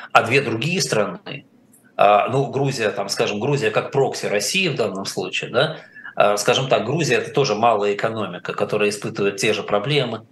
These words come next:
и находится под сильным влиянием России. А, а Россия и Иран, как бы две других страны, там, близких партнёра, находятся под глобальными международными санкциями. А, вот. И, и,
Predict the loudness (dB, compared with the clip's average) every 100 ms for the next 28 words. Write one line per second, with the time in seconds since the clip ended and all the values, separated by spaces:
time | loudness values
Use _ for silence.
0 | _ _ 0 0 2 0 0 -2 0 2
1 | 2 0 2 2 2 0 0 0 -2 0
2 | 0 0 -4 -16 -20 -4 4 6 6 6
3 | 4 4 2 0 -2 0 2 4 4 2
4 | -4 -8 -6 -4 -2 0 0 -2 -2 -4
5 | 0 0 0 -2 -4 -4 -4 -4 0 0
6 | 0 -2 0 0 2 2 0 -2 0 2
7 | 0 0 -4 -2 0 -2 -2 -4 -2 -4
8 | -4 -8 -8 -16 _ _ -20 -20 -20 -20
9 | _ 0 2 4 4 0 -6 -2 0 2
10 | 2 2 2 2 0